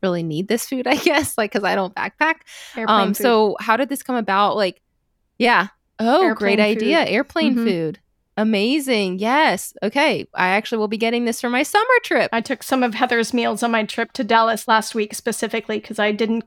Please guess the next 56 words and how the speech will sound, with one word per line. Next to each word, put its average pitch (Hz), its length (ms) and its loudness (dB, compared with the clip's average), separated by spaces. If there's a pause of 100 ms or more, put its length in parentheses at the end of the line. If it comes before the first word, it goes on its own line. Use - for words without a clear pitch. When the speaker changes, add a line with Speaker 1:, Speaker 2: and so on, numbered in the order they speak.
Speaker 2:
quite 254 360 0
know 254 240 4
what 254 160 2
I 226 80 2
was 226 160 0
gonna 233 160 0
be 220 100 -2
getting 226 220 0
myself 220 360 -2
into. 285 440 0 (260)
And 214 400 0
yeah, 208 280 -2 (180)
super 226 400 -4
easy 233 260 -8
fix. - 360 -14 (160)
Speaker 1:
Yeah, 214 520 2
that's 220 240 -2
perfect, - 460 -2
actually, - 400 -6
'cause, - 360 -10
yeah, 190 260 -2 (100)
that 185 160 -4
works 202 240 -2
out. 175 320 2
So 247 100 0
I'm 240 140 4
curious 262 420 0
what 226 120 0
that 214 140 0
process 208 400 0
was - 380 -4
like 190 160 -2
for - 120 -2
you 202 120 2
just 202 160 -2
as 196 140 0
a 180 40 -2
business, 190 520 0
from 175 280 0 (200)
doing 214 240 4
it 170 80 -2
maybe 185 240 0
at - 120 -2
your 170 120 -6
home 196 560 2
and 202 160 2
then 185 120 0
getting 185 220 2
it 185 100 0
into 175 200 -4
stores, 220 500 2
or 180 80 0
is 185 140 0
it 180 80 0
online? 214 520 2
Like, 180 200 -4